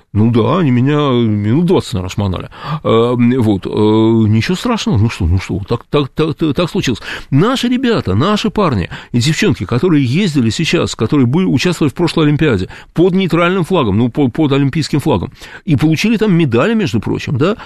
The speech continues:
что они, их кто-то обидел? Нет, ничего страшного не случилось. И, кстати говоря,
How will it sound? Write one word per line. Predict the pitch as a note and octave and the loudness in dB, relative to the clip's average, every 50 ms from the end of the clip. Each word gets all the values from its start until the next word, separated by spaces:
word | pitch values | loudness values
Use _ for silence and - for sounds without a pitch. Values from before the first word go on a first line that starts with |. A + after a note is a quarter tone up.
| - - - - | -20 -20 -20 -16
что | _ - - - - G#3 G#3+ D#3+ | _ -6 -6 -2 0 2 2 2
они, | A#2 G#2+ G#2+ A2 A2+ | 2 2 0 0 0
их | C3+ C3+ B2 | -2 -2 -4
кто-то | - - D#3+ B2+ B2 A#2+ | 0 0 0 0 2 0
обидел? | A#2 B2 F#3 B3 C#4+ - - - - _ _ _ | 0 2 2 0 0 0 -4 -6 -8 _ _ _
Нет, | - A2 G2 F2+ G2 C#3+ - - _ _ _ _ | 0 2 2 2 0 -2 -4 -6 _ _ _ _
ничего | B2 A#2+ - C3 B2 | 0 0 2 2 0
страшного | - F3+ F3+ D#3+ - A3+ A#3 | 0 -2 -2 -2 -2 -2 -2
не | A#3+ | -2
случилось. | A3 - A#3 E3+ - D#3+ E3 D#3 - - - | -2 -2 -4 0 2 0 0 0 -2 -10 -4
И, | - - | -4 -4
кстати | - - - - - G3 A3 C4+ - | -4 -4 -8 -4 -2 -2 -2 0 -2
говоря, | C4 A#3+ E3+ B2 G2 - - | -2 -2 0 -2 -2 -4 -8